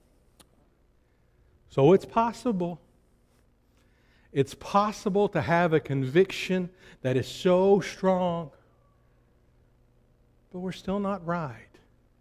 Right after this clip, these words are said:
And how sad it is in those moments when we're unwilling,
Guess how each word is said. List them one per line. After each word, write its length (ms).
And 140
how 220
sad 460
it 120
is 200
in 100
those 260
moments 640
when 120
we're 180
unwilling, 840